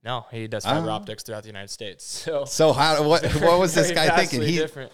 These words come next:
Speaker 2: okay, so he
Speaker 1: Nah,
Speaker 2: saw
Speaker 1: I just,
Speaker 2: something that you didn't?
Speaker 1: <laughs> It's kinda funny. If you look at a lot of realtors in Spokane, they probably were all, like, I'd say half of them were in hospitality for at least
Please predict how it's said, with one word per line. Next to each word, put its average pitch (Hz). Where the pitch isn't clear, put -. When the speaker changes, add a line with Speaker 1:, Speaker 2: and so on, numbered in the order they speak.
Speaker 2:
okay, 120
so -
he 104
Speaker 1:
Nah, 185
Speaker 2:
saw 147
Speaker 1:
I -
just, -
Speaker 2:
something 131
that 117
you 120
didn't? 117
Speaker 1:
<laughs> -
It's 170
kinda 190
funny. 147
If 139
you 151
look 156
at 165
a -
lot 139
of 123
realtors 127
in 123
Spokane, 120
they 117
probably 117
were 113
all, 107
like, 113
I'd 123
say 117
half 104
of 110
them 107
were 104
in 101
hospitality 101
for 101
at 98
least 104